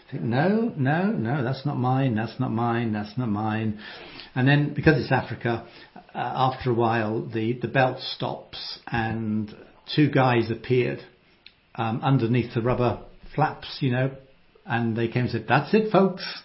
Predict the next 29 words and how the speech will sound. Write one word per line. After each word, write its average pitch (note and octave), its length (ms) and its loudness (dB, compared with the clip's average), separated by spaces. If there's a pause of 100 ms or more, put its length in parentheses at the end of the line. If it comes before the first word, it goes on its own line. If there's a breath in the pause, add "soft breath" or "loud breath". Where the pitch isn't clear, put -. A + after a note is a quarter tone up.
(640 loud breath)
And A2+ 100 0
I G#2 80 0
think, - 320 0
"Okay." C3 840 4 (460 loud breath)
So C#3 80 6
my D#3+ 140 12
luggage E3+ 380 8
caught C#3+ 200 6
me A2 120 4
up - 220 0 (340)
two A#2+ 120 4
days G#2 280 0
later, G#2+ 440 -4 (560)
um, G#2+ 640 -4 (440)
which - 180 -6
was, G#2 140 -10 (100)
you C3 120 -6
know, B2+ 140 -10 (260)
bearable, A#2+ 440 -4
not A2 240 -8
too A2 160 -6
bad. A2 240 -4 (680 loud breath)
Um, G#2+ 440 2
but C#3+ 180 -4
fortunately, C#3+ 420 0
on A#2 100 -2
the A#2 60 0
way G#2+ 140 0
home, A#2+ 400 0